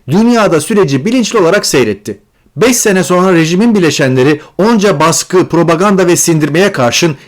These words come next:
işlerin yolunda gitmediğini görüyor. Yeni yeni itiraz etmeye başlayan önceki bileşenlerse çabuk uyandı. En iyi bildikleri şeyi yapıyor, kıvrak biçimde makas değiştiriyorlar.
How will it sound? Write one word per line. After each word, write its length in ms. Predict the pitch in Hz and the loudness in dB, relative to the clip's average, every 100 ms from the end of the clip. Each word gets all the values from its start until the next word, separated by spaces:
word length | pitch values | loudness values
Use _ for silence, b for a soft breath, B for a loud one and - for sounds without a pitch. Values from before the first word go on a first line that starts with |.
| - | -4
işlerin 460 | 220 - 240 220 | -4 -2 -2 2
yolunda 340 | 170 170 175 175 | 2 2 2 0
gitmediğini 580 | 208 - 151 139 143 | -2 -2 -2 0 -2
görüyor. 340 | 117 113 110 98 _ _ b | -2 -2 -2 -4 _ _ b
Yeni 280 | 143 175 262 | -4 0 0
yeni 220 | 285 226 | 2 2
itiraz 420 | 214 165 170 180 160 | 2 0 0 0 0
etmeye 320 | 143 165 151 | -2 -2 0
başlayan 440 | 139 - 156 143 - | -2 0 -2 -2 -2
önceki 420 | 131 127 147 240 | -2 0 0 0
bileşenlerse 800 | 214 156 151 147 160 151 233 - | 0 0 -2 0 -2 0 -2 -2
çabuk 320 | - 147 139 | -4 -4 -2
uyandı. 440 | 131 117 117 113 - B B B - | 0 0 -2 -4 -6 B B B -4
En 160 | 254 | 0
iyi 180 | 247 185 | 0 0
bildikleri 420 | 156 151 151 147 | 0 -2 -2 -2
şeyi 260 | 139 143 131 | -2 0 0
yapıyor, 480 | 127 - 147 180 - B | 0 0 0 0 -4 B
kıvrak 360 | - 131 220 220 | -4 0 0 -2
biçimde 340 | 190 160 170 | -4 -2 -2
makas 380 | 151 135 139 - | -2 -2 -4 -2
değiştiriyorlar. 640 | 123 113 117 117 113 113 | -4 -4 -2 -2 0 -4